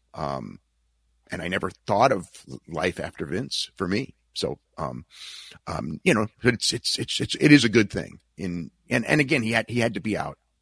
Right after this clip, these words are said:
Um, it's kind of, a, you know, and in some ways it's unfortunate for a guy who, um, you know, but it, he did the stuff, right? But I mean, for a guy who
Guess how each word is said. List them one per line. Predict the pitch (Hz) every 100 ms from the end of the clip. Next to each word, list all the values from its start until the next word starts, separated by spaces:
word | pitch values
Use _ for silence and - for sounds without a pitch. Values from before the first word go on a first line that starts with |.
| -
Um, | 76 71 71 _ - - - - _
it's | - -
kind | - 294
of, | 285
a, | 208
you |
know, | 220 214
and | 202
in |
some | 151 226
ways | 208 180
it's | 185
unfortunate | 170 - 175 - 170
for | 131
a | 110
guy | 113 117
who, | 113 107 104
um, | 101 92 92 _ _ _ _ _ _ _ _ -
you | 143
know, | 113
but | 175
it, | 151
he | 156 139 175
did | 180 214
the |
stuff, | - - - - _
right? | - 113 147 - _ _
But | 131
I |
mean, | 135 135
for | 123 123
a |
guy | 104 117 123
who | 131 110 92